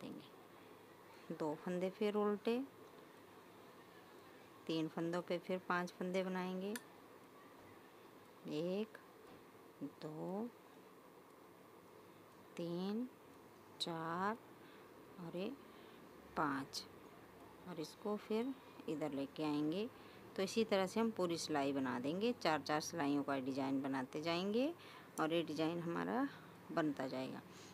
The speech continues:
तो यहाँ एक, दो, तीन, चार, पाँच, पाँच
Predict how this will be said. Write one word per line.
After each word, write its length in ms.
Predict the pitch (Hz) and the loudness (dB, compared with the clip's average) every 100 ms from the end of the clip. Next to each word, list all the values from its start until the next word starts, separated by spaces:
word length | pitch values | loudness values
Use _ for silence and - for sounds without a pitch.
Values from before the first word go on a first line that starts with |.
| - - | -14 -2
तो 60 | 190 | 2
यहाँ 300 | 185 208 240 | 4 4 4
एक, 280 | 170 175 175 | 6 4 4
दो, 240 | 165 170 185 - | 2 4 4 2
तीन, 220 | 165 165 175 | 2 2 0
चार, 280 | 160 175 233 - - | 2 2 2 -4 6
पाँच, 380 | 175 160 151 - - | 8 10 6 0 4
पाँच 300 | 185 196 | 6 6